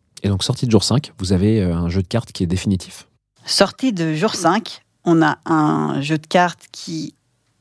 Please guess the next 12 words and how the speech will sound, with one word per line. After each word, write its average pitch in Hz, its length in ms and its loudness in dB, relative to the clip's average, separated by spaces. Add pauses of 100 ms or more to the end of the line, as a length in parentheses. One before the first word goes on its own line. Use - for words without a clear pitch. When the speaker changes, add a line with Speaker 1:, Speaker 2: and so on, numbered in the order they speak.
(160)
Speaker 2:
dans 165 220 2
le 147 100 2
fond 190 480 0 (140)
et 180 80 0
dans 151 160 4
la 143 140 2
forme, 165 640 0 (260)
est 156 180 -14
quasiment 190 540 2
définitif. 147 800 -4 (300)
Il 143 40 -2
reste 147 500 -4